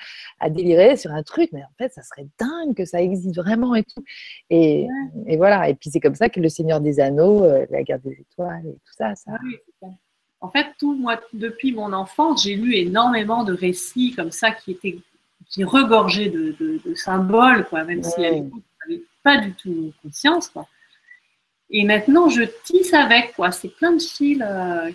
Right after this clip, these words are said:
Speaker 2: qui me, qui me sont venus, que ce soit de cette, ces lectures-là, ou les films que j'ai vus, ou les choses que j'entends, un message canalisé que je lis comme ça par hasard.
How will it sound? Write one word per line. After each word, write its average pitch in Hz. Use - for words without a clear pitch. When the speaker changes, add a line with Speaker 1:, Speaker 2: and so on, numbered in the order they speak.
Speaker 2:
qui 208
me, 185
qui 185
me 190
sont 196
venus, 214
que -
ce -
soit 190
de 180
cette, 180
ces -
lectures-là, 180
ou 175
les 170
films 185
que 185
j'ai 185
vus, 190
ou 196
les 175
choses 190
que 185
j'entends, 185
un 175
message 180
canalisé 170
que 180
je 175
lis 185
comme -
ça 180
par 156
hasard. 170